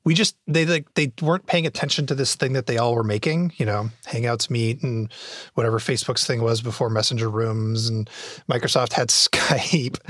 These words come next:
<sighs> They just weren't, it was like, eh, it was not a priority. And now all of a sudden it's a priority. And I think there's just a little bit of a chip on their shoulder of, like,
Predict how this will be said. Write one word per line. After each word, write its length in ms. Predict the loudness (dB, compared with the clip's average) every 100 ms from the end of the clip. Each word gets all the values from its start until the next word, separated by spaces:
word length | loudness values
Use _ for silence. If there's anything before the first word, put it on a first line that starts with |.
| -8 -8 -6 -6 -8 -12 -10
<sighs> 640 | -2 0 2 2 0 -4 -6 -6 0 0 0
They 120 | 2
just 200 | 4 4
weren't, 220 | 4 2 2 _
it 120 | 0 2
was 160 | 4
like, 160 | 4 4
eh, 240 | 6 6
it 260 | 4 4 4
was 140 | 4
not 160 | 4 4
a 60 | 4
priority. 600 | 2 4 4 2 -2 -2
And 80 | 2
now 240 | 4 4
all 140 | 4 4
of 60 |
a 20 | 4
sudden 200 | 2 0
it's 80 |
a 60 | -2
priority. 560 | 0 4 4 4 2 2
And 140 | 2
I 40 |
think 180 | 2 2
there's 180 | 2 2
just 180 | 2 0
a 40 |
little 280 | 2 2 4
bit 140 | 2
of 60 | 2
a 60 | 0
chip 240 | 0 2
on 120 | 0
their 80 | 0
shoulder 260 | 0 0 0
of, 80 |
like, 200 | 0 -2